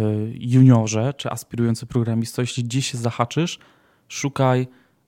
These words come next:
dobrych, przyjaznych seniorów i czerp od nich wiedzę. Ja wiem, że, e, z tymi seniorami jest różnie i oni mogą niechętnie dzielić się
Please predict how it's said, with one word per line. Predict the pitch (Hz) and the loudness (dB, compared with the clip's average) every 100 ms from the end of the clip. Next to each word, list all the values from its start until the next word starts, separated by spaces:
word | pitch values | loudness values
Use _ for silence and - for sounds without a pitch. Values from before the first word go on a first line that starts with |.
| 117 | -2
dobrych, | 117 117 127 | 0 2 -2
przyjaznych | - 123 113 110 123 | -4 -4 -2 0 -2
seniorów | - 143 143 120 113 - - | 0 2 4 4 0 -8 -12
i | 120 117 117 117 117 - _ | -8 -4 -4 -6 -8 -12 _
czerp | - 131 123 | -2 -2 -2
od | - 113 | -2 0
nich | 120 113 | 0 2
wiedzę. | 117 110 113 131 - - _ - | 2 2 0 -4 -10 -20 _ -2
Ja | 151 | 0
wiem, | 151 180 156 | 2 2 4
że, | 113 113 113 101 95 107 | 2 2 2 0 -2 -4
e, | |
z | 110 | -6
tymi | - 151 | -2 0
seniorami | - 127 123 117 113 | 2 4 6 4 2
jest | 104 - - - | -2 -8 -12 -8
różnie | 107 110 117 123 135 156 | 0 4 4 6 6 4
i | 117 | 0
oni | 107 113 | 0 0
mogą | 110 117 113 113 113 | 4 4 4 2 2
niechętnie | 117 117 - 123 131 120 | 2 2 2 2 4 4
dzielić | 117 113 117 | 6 2 0
się | - 113 | 0 0